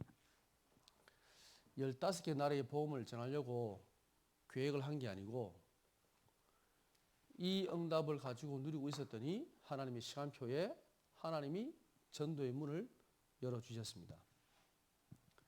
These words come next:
그러니까 언약을 가진 자가 하나님의 축복을, 언약을 누리고 있으면 전도의 문이 열리는 응답이 반드시 옵니다.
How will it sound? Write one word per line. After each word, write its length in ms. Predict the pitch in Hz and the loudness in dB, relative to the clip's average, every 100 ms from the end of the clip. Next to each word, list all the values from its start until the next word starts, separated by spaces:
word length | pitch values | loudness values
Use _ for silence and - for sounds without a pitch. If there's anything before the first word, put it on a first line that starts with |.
| _ _ _ - - - | _ _ _ -20 -20 -20
그러니까 260 | - 95 117 | -12 -4 0
언약을 280 | 175 202 139 | 4 4 4
가진 260 | 139 139 | 2 0
자가 500 | 120 95 110 104 87 - _ _ _ _ _ _ | 0 0 0 0 -4 -12 _ _ _ _ _ _
하나님의 760 | - 175 180 147 131 131 127 127 - _ _ _ _ | -2 2 4 4 2 2 0 -6 -18 _ _ _ _
축복을, 600 | - 180 175 151 139 143 - - | -6 -2 2 2 2 0 -10 -2
언약을 360 | 170 165 139 | 2 4 4
누리고 260 | 151 165 131 | 2 2 2
있으면 480 | 127 143 139 190 - - _ - - _ _ _ _ _ - _ - - _ _ _ - | 0 -2 0 -2 -4 -14 _ -16 -16 _ _ _ _ _ -20 _ -20 -20 _ _ _ 0
전도의 540 | 175 196 190 160 143 | 2 4 4 6 4
문이 260 | 151 185 143 | 4 4 2
열리는 480 | 131 156 151 208 - - - _ _ - | 2 2 0 -2 -6 -18 -20 _ _ 0
응답이 500 | 160 160 151 175 311 - - _ _ | 4 6 6 4 0 -8 -20 _ _
반드시 420 | - 113 110 151 | -8 0 2 2
옵니다. 280 | 95 95 - | 0 -8 -12